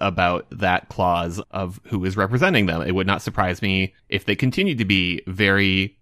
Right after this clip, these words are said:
strict about who represents them, given what is going on and given everything this year. Kalush Orchestra steps up as, as the second place winner and goes on to win the dang thing in Turin. That is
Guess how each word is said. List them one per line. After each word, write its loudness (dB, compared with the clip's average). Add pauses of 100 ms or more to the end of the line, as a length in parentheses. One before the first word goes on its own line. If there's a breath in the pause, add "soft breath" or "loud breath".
strict -2
about 0
who -2
represents 0
them, 0
given -4
what -2
is -6
going 0
on 2
and -2
given -2
everything -6
this -4
year. -8 (200)
Kalush 2
Orchestra 0
steps -2
up 0
as, -10
as -4
the 0
second -4
place -4
winner 0 (180 soft breath)
and 2
goes 0
on 4
to 0
win 0
the -2
dang 2
thing 0
in -4
Turin. -8 (520)
That -2
is -4